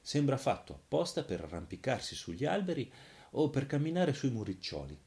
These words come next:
Quando viene a casa nostra va dritto filato in cucina,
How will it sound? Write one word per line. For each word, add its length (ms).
Quando 300
viene 240
a 40
casa 280
nostra 500
va 180
dritto 440
filato 420
in 100
cucina, 540